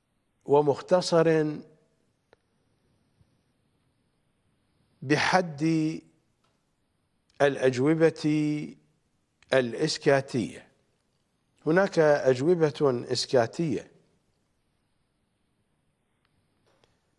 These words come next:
لكنني أريد أن أجيب عليه هذه المرة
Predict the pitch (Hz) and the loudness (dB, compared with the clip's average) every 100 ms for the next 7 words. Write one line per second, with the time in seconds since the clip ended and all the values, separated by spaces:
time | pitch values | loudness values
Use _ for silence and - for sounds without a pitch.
0 | _ _ _ _ _ _ _ _ _ _ | _ _ _ _ _ _ _ _ _ _
1 | _ _ 131 156 - 226 208 202 185 185 | _ _ 0 0 2 2 4 4 2 0
2 | - 151 185 202 175 135 135 117 - _ | 0 2 4 2 0 2 0 -2 -8 _
3 | _ _ _ _ _ _ _ _ _ _ | _ _ _ _ _ _ _ _ _ _
4 | _ _ _ _ _ _ _ _ _ 139 | _ _ _ _ _ _ _ _ _ 0
5 | 131 175 180 139 123 147 170 160 156 151 | 2 0 2 2 2 0 0 0 0 -2
6 | 147 - _ _ _ _ _ _ _ _ | -4 -8 _ _ _ _ _ _ _ _
7 | _ _ _ _ - 120 160 156 135 131 | _ _ _ _ -6 0 0 0 -2 -2
8 | 120 127 139 170 156 151 156 147 147 | 0 0 2 2 2 0 2 2 0